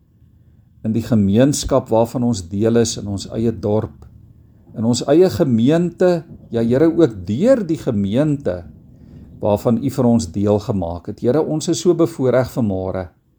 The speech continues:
dat u vir ons wil gebruik. Ja, Here, dat u vir ons elkeen roep en sê, "Kom, volg my en ek sal vir jou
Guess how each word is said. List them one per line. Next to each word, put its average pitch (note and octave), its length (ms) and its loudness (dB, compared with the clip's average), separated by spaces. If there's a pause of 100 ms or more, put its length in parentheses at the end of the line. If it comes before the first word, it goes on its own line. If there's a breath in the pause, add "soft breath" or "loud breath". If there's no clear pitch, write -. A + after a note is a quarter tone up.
(640)
dat G#2+ 200 -2
u D3+ 80 2
vir D#3 160 2
ons C#3 280 2
wil B2+ 280 6
gebruik. G2 520 -6 (920)
Ja, A#2 60 -10
Here, C3+ 260 0
dat D3 240 0
u E3+ 80 -4
vir F3 160 0
ons E3 220 0
elkeen D#3 540 2
roep E3 200 4
en C3+ 160 -2
sê, C#3 260 -4
"Kom, D#3 380 2 (480 loud breath)
volg G3+ 320 4
my C#3+ 460 0 (600)
en G2+ 240 -6
ek A2 200 -6
sal A2 200 0
vir - 200 -8
jou G2 320 -4